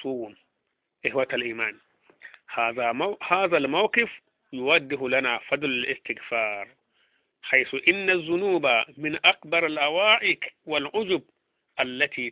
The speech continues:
تمنع خيرا كثيرا. قال تعالى: "وما أصابكم من، من مصيبة فبما كسبت أيديكم ويعفو عن كثير".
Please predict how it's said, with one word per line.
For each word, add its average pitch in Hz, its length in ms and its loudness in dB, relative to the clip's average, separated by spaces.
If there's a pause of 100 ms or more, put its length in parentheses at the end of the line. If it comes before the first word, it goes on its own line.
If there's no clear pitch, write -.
تمنع 160 400 -6
خيرا 160 540 -2
كثيرا. 110 560 -10 (160)
قال 113 280 -8
تعالى: 165 500 4 (460)
"وما 135 400 2
أصابكم 120 680 -6
من، 123 240 -12
من 131 220 -6
مصيبة 190 640 -2 (400)
فبما 151 380 2
كسبت 135 500 -6
أيديكم 127 720 -4 (540)
ويعفو 120 500 -2
عن 110 140 -12
كثير". 107 800 -12